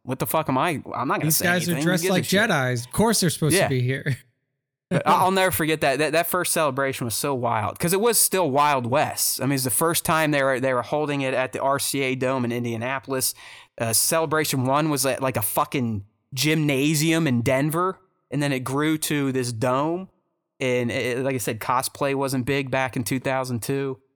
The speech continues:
Speaker 1: It, it was, it was the Wild West of celebrations, but my goodness, did, did we get away with murder there in
Speaker 2: <laughs>
Speaker 1: terms of just doing whatever the fuck we wanted. I mean, Nick, we got so close to the stage on that panel.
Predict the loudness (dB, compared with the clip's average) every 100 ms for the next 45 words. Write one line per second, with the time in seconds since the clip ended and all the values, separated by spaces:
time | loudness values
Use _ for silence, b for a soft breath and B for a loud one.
0 | _ _ -12 -8 -4 -2 0 -2 -2 -4
1 | -6 -10 -4 -2 0 0 4 4 4 2
2 | 0 0 -4 -4 -2 -2 -2 -2 -2 -2
3 | -4 -4 -4 0 0 0 0 0 0 -2
4 | -2 -4 -2 -2 -2 -2 0 -2 -2 -4
5 | -2 -2 -2 -4 -6 -8 -10 -12 -16 _
6 | _ -2 -2 0 -2 -2 -2 -4 -4 -4
7 | -2 0 0 0 -2 -2 -4 -2 -4 -4
8 | B B B -8 -4 -4 -2 -2 0 0
9 | -2 -2 0 0 2 0 -2 -2 0 0
10 | 0 0 -2 -2 0 0 0 -2 0 -2
11 | -2 -2 -4 -2 -4 -2 -6